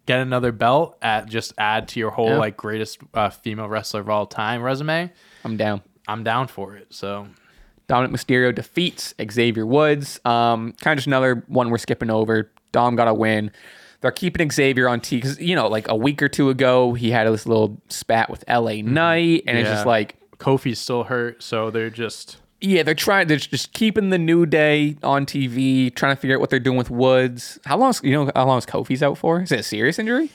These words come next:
Speaker 1: I think it's an
Speaker 2: I didn't even
Speaker 1: ankle,
Speaker 2: really
Speaker 1: I think
Speaker 2: know
Speaker 1: it
Speaker 2: he
Speaker 1: was
Speaker 2: was injured,
Speaker 1: I
Speaker 2: to
Speaker 1: think
Speaker 2: be
Speaker 1: it was
Speaker 2: honest.
Speaker 1: an ankle injury.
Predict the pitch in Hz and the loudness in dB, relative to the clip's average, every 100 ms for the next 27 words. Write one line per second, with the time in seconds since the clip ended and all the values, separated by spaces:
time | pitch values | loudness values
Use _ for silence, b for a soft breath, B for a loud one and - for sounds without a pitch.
0 | _ - - 165 107 139 254 190 135 123 | _ -18 -12 -8 -2 0 2 4 4 4
1 | 117 113 131 120 135 113 107 107 120 107 | 2 2 0 0 -2 -4 -4 -2 -2 -4
2 | 104 101 107 101 104 101 101 101 | -8 -10 -10 -12 -12 -16 -18 -18